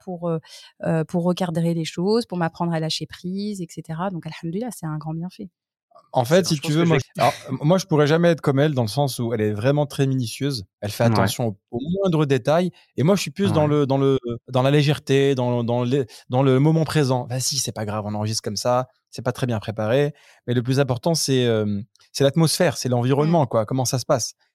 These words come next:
Speaker 2: Elle, c'est plutôt, « Non,
Speaker 3: Exactement.
Speaker 2: il faut que la qualité soit top, sinon on n'enregistre pas. »
Speaker 1: Mm,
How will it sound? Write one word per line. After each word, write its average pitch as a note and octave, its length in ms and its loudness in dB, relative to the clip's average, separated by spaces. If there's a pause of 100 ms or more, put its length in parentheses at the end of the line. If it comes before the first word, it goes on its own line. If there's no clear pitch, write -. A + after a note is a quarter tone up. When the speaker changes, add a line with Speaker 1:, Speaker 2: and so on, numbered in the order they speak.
(140)
Speaker 2:
Elle, D#3 100 2
c'est E3 140 2
plutôt, « D3+ 260 -4
Non, E3+ 60 4
Speaker 3:
Exactement. D#3+ 280 6
Speaker 2:
il A#2 80 -4
faut D#3 160 -4
que - 100 -12
la B2 60 -6 (100)
qualité D3 380 -4
soit - 180 -2
top, C#3+ 240 0
sinon C3 200 -4
on C3+ 60 -2
n'enregistre G#2+ 300 -6
pas. » F2+ 160 -12 (260)
Speaker 1:
Mm, G3 120 -4